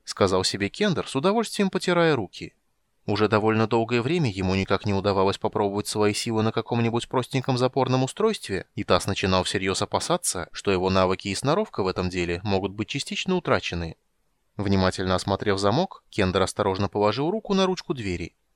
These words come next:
К его огромному разочарованию она оказалась не заперта. «Ну хорошо», вздохнул Тасс, стараясь скрыть досаду. «Всё равно у меня нет с собой никаких инструментов». С этими словами он тихонько толкнул дверь и осторожно заглянул внутрь.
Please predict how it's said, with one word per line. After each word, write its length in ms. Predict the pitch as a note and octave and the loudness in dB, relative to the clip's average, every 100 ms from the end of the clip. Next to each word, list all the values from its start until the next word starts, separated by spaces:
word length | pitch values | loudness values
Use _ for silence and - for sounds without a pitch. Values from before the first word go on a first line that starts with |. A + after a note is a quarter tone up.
| _ _ _ | _ _ _
К 60 | - | -8
его 260 | G#2 F#2+ F#2 | -2 2 4
огромному 480 | F2+ F#2+ F#2+ G2 | 4 2 4 2
разочарованию 840 | G2 G#2 - A#2+ C#3 G3+ A#2+ F2 A#2+ | 2 0 0 2 2 0 0 -2 -2
она 260 | F3+ G3 | 2 2
оказалась 500 | F#3+ E3+ D#3+ D3+ D3 | 4 2 2 2 0
не 80 | C#3 | -2
заперта. 560 | A#2+ - G#2 F#2 D#2+ - _ _ _ _ _ _ _ _ _ - | -2 -2 -2 -2 -2 -6 _ _ _ _ _ _ _ _ _ -2
«Ну 120 | A#3+ | 0
хорошо», 500 | A#3 G#3 - D3 C3 - | 6 6 6 2 0 -4
вздохнул 480 | G#2 G2 - G2+ F#2+ | -2 -2 0 -2 0
Тасс, 220 | - G3+ | 0 0
стараясь 400 | - F#3 F3 E3 | 0 2 2 0
скрыть 260 | - D#3 | -4 -4
досаду. 560 | C#3+ C#3 - F#2 E2+ - _ _ _ _ | -2 -2 0 -2 -4 -10 _ _ _ _
«Всё 160 | - A#3 | 0 4
равно 320 | A3+ A3+ A3+ | 6 6 6
у 40 | |
меня 200 | C3+ A#2+ | 6 4
нет 160 | A2+ A2 | 2 2
с 40 | |
собой 340 | - A#2+ A2 G#2+ | 2 2 2 2
никаких 360 | A2 B2 A#2+ | 0 -2 -2
инструментов». 720 | C3 - D3+ B2+ - - - _ _ _ _ _ _ _ _ | -4 -2 0 2 0 -4 -14 _ _ _ _ _ _ _ _
С 100 | - | -2
этими 260 | G2 - F#2 | -2 0 -2
словами 420 | - F#2+ F2+ F2+ | 0 0 2 2
он 100 | F#2 | 0
тихонько 440 | - - G2 G2 | -2 -4 -2 -2
толкнул 380 | G2+ G2+ - A2 | 0 0 2 -2
дверь 320 | A2 E3 G#3 _ | 0 -2 -4 _
и 80 | G#2+ | 0
осторожно 500 | A#2+ - G#3+ A3 G#3 | 0 2 0 2 0
заглянул 440 | F#3+ F3+ F3 F3 | 0 0 2 0
внутрь. 380 | C#3+ G2 - - | -2 -4 -6 -14